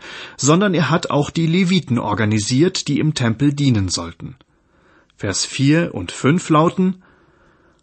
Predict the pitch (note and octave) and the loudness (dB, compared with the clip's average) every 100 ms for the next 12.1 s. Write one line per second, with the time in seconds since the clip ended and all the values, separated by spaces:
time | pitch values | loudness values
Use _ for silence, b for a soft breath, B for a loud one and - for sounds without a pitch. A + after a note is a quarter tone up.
0 | b - F3 E3+ A3+ A3+ A3 D#3+ C#3 D3 | b 2 4 4 2 2 2 4 6 6
1 | D3 C3 F3+ G#3 D#3 - D3+ D3 C#3+ - | 4 2 0 0 0 2 2 2 0 0
2 | C3 C3 C#3+ C3 - B2+ - A#2 B2 C3+ | 2 2 2 0 2 2 2 0 2 2
3 | - A2+ A2 A2+ B2 A2+ - B2 B2 B2+ | 0 -2 0 2 2 -2 -2 0 0 0
4 | C#3 - C3+ C3 D3+ F#3 - B B B | -2 0 0 2 0 -2 -8 B B B
5 | D#3 C#3 - E3 - - B2+ B2+ C3 C3+ | 2 2 2 0 0 -2 2 2 2 0
6 | C3 - C3 F3 F#3 D3+ C#3+ D3 D3+ C3 | 0 -2 0 0 0 0 2 2 0 -2
7 | C3+ C3 D3 - F#2 E2 - _ - G2 | 0 2 0 -2 -8 -8 -20 _ -10 -8
8 | - E3+ E3+ D#3 C#3+ C#3 C#3+ - - G#3+ | 0 2 4 2 4 2 -2 -6 -4 -4
9 | - A#3+ F#3 G#2 F#2+ - F#2 F#2 B B | 0 2 2 2 -2 -2 -8 -10 B B
10 | B A#2 A2 - B2+ C3 C#3+ D#3 E3+ - | B -2 -2 0 0 2 2 2 2 0
11 | F#3+ D3 D#3+ C#3+ B2+ G#2 - A2 A#2+ C#3 | 0 2 4 4 4 2 0 -2 0 2
12 | C#3 | 0